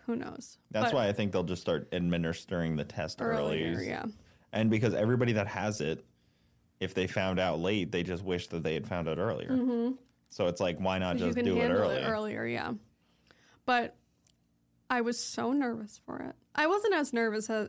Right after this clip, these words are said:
Speaker 1: as the big blood work
Speaker 2: Just
Speaker 1: that
Speaker 2: to
Speaker 1: I had
Speaker 2: take
Speaker 1: to
Speaker 2: the
Speaker 1: get.
Speaker 2: drink.
Speaker 1: But I've, I've heard of people, like, getting sick from the drink or it making them super nauseous. And like I said, I have a fear of throwing up, so I just was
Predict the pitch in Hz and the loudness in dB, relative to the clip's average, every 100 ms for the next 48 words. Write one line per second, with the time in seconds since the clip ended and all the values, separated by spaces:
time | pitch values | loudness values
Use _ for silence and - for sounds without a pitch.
0 | - 226 214 - 208 208 202 208 208 208 | -4 -4 -4 -4 -2 -2 -2 -4 -2 -2
1 | 214 - 160 - 135 123 120 240 98 110 | 0 0 0 2 2 2 2 2 2 2
2 | 87 - - _ _ _ - 254 254 262 | 0 -6 -20 _ _ _ -2 0 2 0
3 | 240 - 262 240 262 254 262 - 262 254 | -2 -2 0 0 0 2 2 0 -2 2
4 | 240 214 208 - _ _ _ _ 226 220 | 2 2 -2 -8 _ _ _ _ -2 0
5 | 214 - - 220 220 - 247 254 233 277 | 0 -2 -2 -4 -4 -2 2 2 0 -2
6 | 254 233 214 202 220 208 226 226 226 220 | 0 0 -2 -2 -2 -2 -2 -2 0 -2
7 | 247 233 233 240 247 233 - 214 208 - | -4 -2 0 0 0 0 -2 -4 -4 -4
8 | 220 214 - - _ _ _ _ 220 214 | -2 -4 -8 -20 _ _ _ _ -6 -4
9 | 214 233 214 220 214 214 226 208 208 - | -2 0 0 -2 -4 -4 -2 -2 -2 -4
10 | 208 208 220 214 226 - 214 202 208 214 | -2 -2 0 -2 -2 -4 -4 -2 -6 -8
11 | 202 | -10